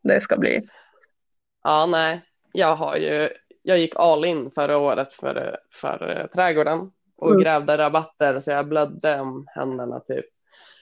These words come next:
Speaker 2: Liljor och pioner är jag ju galet förälskad i och hade några dahlior då som var ju så vackra.
Speaker 1: Ja.
Speaker 2: Paletterna får vara inne i år. Det blir
Speaker 1: Mm.
Speaker 2: några få fröjsar som kanske är aspiranter för ett namn som får vara ute.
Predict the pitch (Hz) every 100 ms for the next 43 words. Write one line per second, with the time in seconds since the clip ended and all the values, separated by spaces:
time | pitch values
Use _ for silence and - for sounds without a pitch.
0 | - 226 233 214 208 202 190 196 180 -
1 | 185 165 165 156 147 143 156 - - -
2 | - 65 - 143 160 147 143 - - 135
3 | 143 - 139 139 143 - 165 165 - -
4 | 143 - _ _ 156 143 135 131 - 82
5 | - - - - 73 - - - - -
6 | - 55 - - 170 165 - _ _ _
7 | _ - - 220 - 220 - 214 196 202
8 | 196 190 180 180 143 139 - _ _ _
9 | _ - 170 208 175 175 165 165 185 160
10 | - 190 170 151 - 160 156 - 143 -
11 | - 147 143 131 143 139 - - 143 139
12 | 143 - 135 - 147 156 165 165 - -
13 | 117 117 147 131 - - -